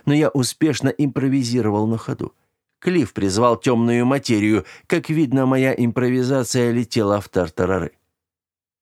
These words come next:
«В лицее запрещено пользоваться темной материей!» крикнул я, еле успевая увернуться. Черное облако с глухим звуком ударило о стену в полуметре от меня.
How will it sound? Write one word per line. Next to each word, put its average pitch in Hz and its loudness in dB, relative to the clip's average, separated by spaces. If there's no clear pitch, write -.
«В 76 -8
лицее 147 2
запрещено 160 0
пользоваться 120 0
темной 120 2
материей!» 123 0
крикнул 104 -2
я, 120 0
еле 127 2
успевая 110 0
увернуться. 101 -4
Черное 113 2
облако 104 0
с 98 -6
глухим 110 0
звуком 123 0
ударило 123 2
о 127 0
стену 123 0
в - -12
полуметре 123 0
от - -6
меня. 95 0